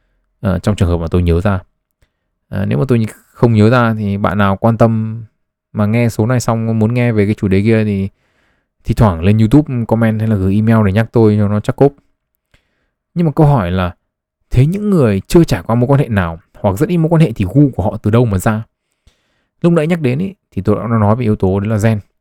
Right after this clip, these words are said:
Nhưng mà còn một yếu tố rất là lớn nữa chúng ta chưa nhắc đến, đấy là lấy từ người khác.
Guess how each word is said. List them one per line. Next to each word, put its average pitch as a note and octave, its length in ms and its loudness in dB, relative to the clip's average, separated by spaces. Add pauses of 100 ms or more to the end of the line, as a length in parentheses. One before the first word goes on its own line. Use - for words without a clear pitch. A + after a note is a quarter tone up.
(340)
Nhưng B2+ 100 -6
mà G#2 40 -6
còn F2+ 180 -2
một F2+ 60 -4
yếu G2 140 -2
tố G#2 160 2
rất D#3 120 2
là C#3 60 2
lớn G#2 240 2
nữa C3+ 140 2
chúng B2+ 120 -8
ta B2 100 0
chưa B2 140 -6
nhắc C#3 160 -4
đến, A2 220 0
đấy C3 100 -2
là A#2+ 60 -2
lấy G2+ 120 0
từ A2+ 140 -2
người F#2 120 -2
khác. D#3 260 -4